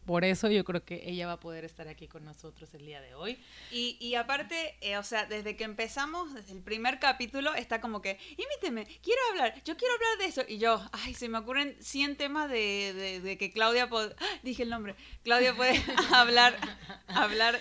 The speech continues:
Speaker 2: este, con nosotros en el podcast". Así que elegimos, eh, un tema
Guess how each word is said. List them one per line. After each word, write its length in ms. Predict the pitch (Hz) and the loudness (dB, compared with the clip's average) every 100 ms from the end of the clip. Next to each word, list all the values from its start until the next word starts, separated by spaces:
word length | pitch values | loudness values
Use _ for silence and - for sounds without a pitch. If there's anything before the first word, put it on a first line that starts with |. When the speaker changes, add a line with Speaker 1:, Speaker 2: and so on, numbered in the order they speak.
| - | -4
Speaker 2:
este, 280 | 208 220 214 | -4 -4 -4
con 160 | 208 | -4
nosotros 400 | 208 214 226 240 226 | -6 -6 -4 -4 -4
en 60 | |
el 120 | 202 | -8
podcast". 380 | 190 185 190 202 | -6 -6 -2 -4
Así 100 | 220 | 0
que 80 | 269 | 2
elegimos, 580 | 254 247 269 311 311 - - - - - | 2 0 -6 -6 -8 -14 -20 -20 -20 -12
eh, 220 | 208 202 - | -8 -8 -8
un 140 | 233 | -8
tema 360 | 254 254 269 | -6 -2 -2